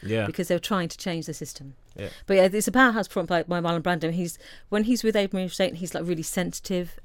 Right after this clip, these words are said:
Speaker 2: and you can see him as being, you know, the, his potential of being an, a good guy.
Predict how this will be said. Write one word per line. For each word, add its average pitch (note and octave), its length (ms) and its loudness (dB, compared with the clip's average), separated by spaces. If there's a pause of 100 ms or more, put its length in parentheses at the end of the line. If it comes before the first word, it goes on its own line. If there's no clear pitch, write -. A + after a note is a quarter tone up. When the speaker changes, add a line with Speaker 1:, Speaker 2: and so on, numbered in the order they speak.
Speaker 2:
and D#3+ 200 -2
you E3+ 80 -2
can F3 120 -6
see F#3 280 0
him F3 180 -2
as D#3+ 100 -6
being, D#3 400 -2 (680)
you F3+ 80 -2
know, D#3+ 320 -2
the, - 200 -8
his - 180 -2
potential - 480 -2
of D#3 60 -4
being D#3+ 160 -2
an, D#3+ 140 -2
a E3+ 60 0
good F3 320 -4
guy. F3 400 -4